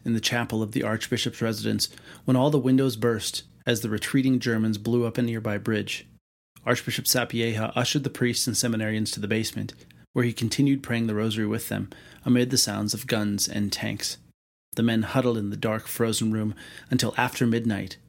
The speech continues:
when they heard a knock at the gate. Russian soldiers were checking for Nazis and hoping to find some food and vodka in the process. The next morning, the city streets were flooded with Poles celebrating their liberation,"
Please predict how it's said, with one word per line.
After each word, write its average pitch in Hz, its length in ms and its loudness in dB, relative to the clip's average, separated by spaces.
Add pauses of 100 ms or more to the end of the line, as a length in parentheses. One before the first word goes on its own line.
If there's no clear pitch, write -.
when 117 100 0
they 117 60 2
heard 117 160 2
a 107 40 2
knock 120 380 0
at 147 80 -2
the 131 80 0
gate. 98 320 -2 (720)
Russian 123 280 2
soldiers 127 440 2
were 123 80 -4
checking 117 340 -2
for 120 160 0
Nazis - 560 -2 (440)
and 113 120 0
hoping 110 280 0
to 110 80 -2
find 101 340 -2
some 117 160 2
food 110 300 -2
and 104 100 0
vodka 104 340 -2
in 98 120 -2
the 95 60 -4
process. 104 540 -4 (760)
The 123 80 4
next 135 240 4
morning, 123 420 2
the 131 80 4
city 131 220 4
streets 113 400 0
were 123 80 0
flooded 113 420 0
with 120 160 -4
Poles 104 460 -2 (360)
celebrating 110 580 2
their 104 120 -2
liberation," 101 640 -2